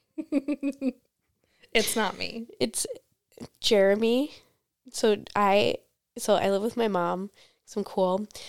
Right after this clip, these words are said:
Speaker 2: And my mom <laughs> has this, like, backyard garden that looks out onto a ravine 'cause everywhere in the Quad Cities has a ravine. And there's this little baby raccoon, and I named him Jeremy. And he just looks so hungry and so tiny, so I put cat food out for him.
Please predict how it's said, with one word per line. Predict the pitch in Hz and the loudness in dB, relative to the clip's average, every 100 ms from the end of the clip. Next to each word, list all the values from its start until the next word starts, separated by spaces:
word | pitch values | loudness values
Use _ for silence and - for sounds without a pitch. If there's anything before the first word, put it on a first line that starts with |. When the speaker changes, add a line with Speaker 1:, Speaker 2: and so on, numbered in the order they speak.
| - - | -18 -2
Speaker 2:
And | 208 | 0
my | |
mom | 190 185 214 | 4 6 6
<laughs> | - | 6
has | 302 - 320 226 233 | 6 6 8 8 6
this, | - 247 233 - | 2 6 6 6
like, | 220 196 202 - - | 8 8 6 -6 -2
backyard | - 196 208 208 208 202 | 6 6 8 8 8 8
garden | 190 190 196 196 | 6 8 8 6
that | - | 6
looks | 185 190 | 4 6
out | 180 | 6
onto | 202 202 | 4 0
a | |
ravine | 190 185 143 185 | 0 0 -2 -2
'cause | 190 | -4
everywhere | - 165 160 | -2 0 0
in | |
the | 175 | 0
Quad | - 180 | -2 -4
Cities | 175 190 | -6 -6
has | 180 175 | -4 -2
a | |
ravine. | 175 175 175 190 - - - - - | -2 -2 -2 -6 -10 -14 -14 -12 -2
And | 240 | 2
there's | 262 285 | 4 4
this | 320 311 | 2 0
little | 294 302 330 339 | 0 2 2 0
baby | 302 302 320 311 | 0 0 0 0
raccoon, | 311 311 311 - 330 320 294 | 2 0 -2 -4 0 0 0
and | 277 | 0
I | 277 277 | 0 0
named | 277 277 277 | -2 -2 -4
him | - 277 277 | -4 -4 -4
Jeremy. | 277 269 285 302 294 254 247 269 - - - - | 0 0 0 -2 -2 -4 -4 -6 -12 -20 -20 -10
And | 285 269 | -8 -6
he | 285 | -6
just | 302 294 302 | -4 -4 -6
looks | 302 | -4
so | - 302 | -4 -4
hungry | - - 277 277 285 302 294 | -6 -8 -4 -4 -4 -4 -4
and | 294 | -4
so | 294 | -6
tiny, | 277 - 269 277 | -6 -4 -2 -2
so | 269 | -4
I | |
put | 262 - | -6 -10
cat | - 240 - | -8 -6 -6
food | - 262 | -4 -2
out | 254 254 | 0 -2
for | 262 277 | -2 -2
him. | 285 285 294 | 0 0 0